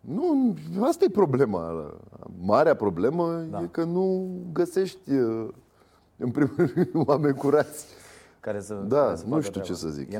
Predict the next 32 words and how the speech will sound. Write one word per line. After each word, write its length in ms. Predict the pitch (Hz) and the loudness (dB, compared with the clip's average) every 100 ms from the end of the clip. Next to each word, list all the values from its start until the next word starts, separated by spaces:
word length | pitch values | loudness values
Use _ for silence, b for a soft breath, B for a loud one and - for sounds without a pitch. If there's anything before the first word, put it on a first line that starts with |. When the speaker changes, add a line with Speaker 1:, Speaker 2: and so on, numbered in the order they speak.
| 101 | 2
Speaker 2:
nasol. 260 | 107 107 101 104 | 2 0 -4 -4
Speaker 1:
nasoală 440 | 110 107 113 90 | -2 0 0 -2
chestia. 140 | 73 123 | 0 -2
Speaker 2:
Acum, 320 | 143 170 165 | 0 -4 -2
uh, 400 | 131 135 131 127 120 | 0 2 4 2 0
suntem 260 | 151 147 | -2 -2
la 120 | 151 | -2
final. 460 | 135 127 131 170 175 | -4 0 0 0 -2
Uh, 100 | - 139 139 131 | -2 0 0 0
un, 240 | 160 175 | -2 0
uh, 140 | 156 135 | 0 -2
sf-, 340 | - - 131 - | -4 -8 -10 -4
cer 180 | 151 | -4
de 120 | 131 127 | -2 0
la 120 | 117 | 0
toată 220 | 131 117 | -2 -4
lumea, 200 | 120 131 | -2 -2
pentru 260 | 117 120 107 | -2 -6 -2
că 100 | 123 | -2
încerc, 600 | 117 113 107 135 131 - - b b b - | 0 -4 -4 -4 -4 -8 -20 b b b -6
uh, 400 | 113 113 113 110 | 0 0 2 0
să-i, 440 | - 117 113 107 110 110 | -2 -2 0 0 -4 -2
uh, 300 | 107 107 104 | 0 0 0
să 160 | 101 110 | -2 -4
aduc 320 | 101 135 127 | -2 -4 -2
aici 260 | 110 117 | -2 -2
oameni 360 | 117 110 113 107 | -2 -2 -2 -4
care 200 | 110 104 | -4 -4
să-i 280 | - 107 104 | -4 -6 -6
inspire 520 | 98 - 104 98 92 | -8 -10 -8 -6 -8
pe 220 | - 95 90 | -6 -6 -6
copii, 400 | 95 85 110 117 | -8 -8 -8 -8